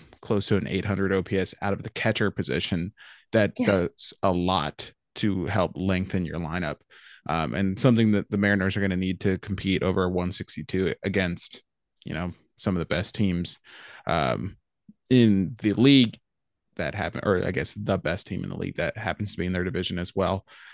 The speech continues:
Speaker 1: Um, so I, I think the Mariners, rather than trying to bet on a guy like Kelenic, who they're hoping and hoping and hoping, um,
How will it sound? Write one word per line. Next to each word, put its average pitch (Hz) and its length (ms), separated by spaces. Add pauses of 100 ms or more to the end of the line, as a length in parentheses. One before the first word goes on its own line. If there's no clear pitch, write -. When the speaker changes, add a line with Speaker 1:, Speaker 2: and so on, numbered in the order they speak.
(140)
Speaker 1:
Um, 120 540
so 110 480 (280)
I, - 160
I 113 140
think 123 580 (880)
the 110 60
Mariners, 104 680 (380)
rather 113 300
than 104 560 (960)
trying 139 240
to 127 60
bet 107 200
on 101 160
a 95 40
guy 92 260
like 90 220
Kelenic, 98 520 (200)
who 107 420 (420)
they're 92 240
hoping 120 400
and 101 100
hoping 123 320
and 101 80
hoping, 110 520 (480)
um, 78 440